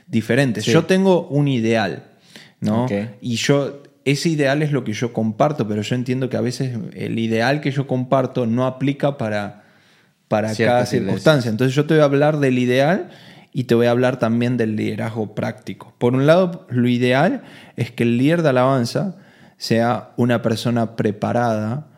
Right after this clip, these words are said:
Speaker 1: en el aspecto ministerial, pero también en el aspecto musical.
Speaker 2: Ujú.
Speaker 1: Eh, si el pastor es una persona que está preparada en estas dos áreas,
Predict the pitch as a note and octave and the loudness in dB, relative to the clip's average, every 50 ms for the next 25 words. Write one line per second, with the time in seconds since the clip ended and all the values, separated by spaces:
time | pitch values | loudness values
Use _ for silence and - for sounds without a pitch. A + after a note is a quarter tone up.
0 | - - - - - - - - A2+ G#2+ G#2 G#2 G#2 G#2 - - - A#2 - - | -20 -20 -20 -20 -20 -10 -4 -2 -2 0 0 -2 -4 -6 -6 -2 -4 -4 -4 -4
1 | - - A#2 A2 G#2+ G#2 - - - - A#2 A2+ A2 A2 G#2+ - - A2+ A#2 B2 | -2 0 0 0 0 -2 -6 -8 -4 -2 0 0 0 -2 -6 -6 -6 -4 -2 -2
2 | C3+ D3 F3 A3 D4+ D4 - - _ _ _ - - G#2+ G#2+ G#2 G2 G#2+ G#2 A2 | -2 -2 -2 -4 -6 -10 -14 -20 _ _ _ -6 -4 -4 -4 -2 -2 -2 -2 0
3 | A2 A2+ A2 G#2+ G#2 G#2 G#2+ - - - A2 - - G#2+ G2+ G2+ G#2 - - - | 0 0 -2 -2 -4 -6 -8 -8 -6 -6 -6 -4 -4 -4 -4 -4 -6 -10 -10 -6
4 | - C3+ G#2+ G#2 - - - - A2+ A2 G#2 G2+ - A2 G#2+ G#2 G2+ G#2 - - | -6 -6 -6 -6 -10 -14 -12 -10 -8 -8 -8 -8 -8 -8 -8 -8 -8 -12 -16 -20
5 | - - - - _ _ _ _ _ - F#2+ G2 F#2+ - - - - - - C#3+ | -20 -20 -20 -20 _ _ _ _ _ -6 -4 -4 -4 -4 -6 -6 -4 0 2 2
6 | C3 B2+ C3 C3 - B2 - - - - F3+ - G#2+ D3 B2 A#2+ - - B2+ A#2 | 2 2 0 -2 -4 -6 -6 -6 -8 -6 -4 -2 -2 -2 -4 -6 -8 -8 -8 -8
7 | G#2 - A2+ A2 - - C3+ B2+ G#2 G2+ A2 - - B2 B2 B2+ A2+ G#2 - G#2 | -6 -6 -6 -6 -6 -4 -6 -6 -6 -8 -10 -6 -6 -6 -4 -4 -6 -6 -6 -6
8 | G#2+ A2 A2+ G#2 G2 F#2 - - - _ _ _ _ _ _ _ _ _ _ _ | -4 -4 -4 -4 -6 -8 -10 -14 -18 _ _ _ _ _ _ _ _ _ _ _
9 | _ _ - - G2+ G#2 G#2+ G#2 G#2+ G#2 A2 A#2 A#2 G#2+ A2 - - - G#2+ G#2 | _ _ -8 -4 -2 -2 -2 -4 -4 -4 -4 -4 -4 -6 -6 -6 -4 -4 -4 -4
10 | G2+ G2+ G#2 A2+ B2 - - | -6 -8 -8 -10 -10 -14 -16